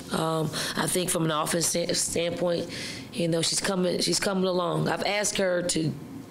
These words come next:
to just flow offensively. Don't, you know, not be aggressive, but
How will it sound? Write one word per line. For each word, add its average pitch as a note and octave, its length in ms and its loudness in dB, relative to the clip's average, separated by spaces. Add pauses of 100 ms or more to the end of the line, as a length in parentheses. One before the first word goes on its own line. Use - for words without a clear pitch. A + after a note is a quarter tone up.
(180)
to D#3 440 0 (800)
just A3+ 280 0
flow F3+ 520 2
offensively. E3 840 0
Don't, E3 460 0 (720)
you D#3+ 160 0
know, D3+ 180 2
not E3+ 280 0
be F3+ 120 4
aggressive, E3 640 2
but - 260 0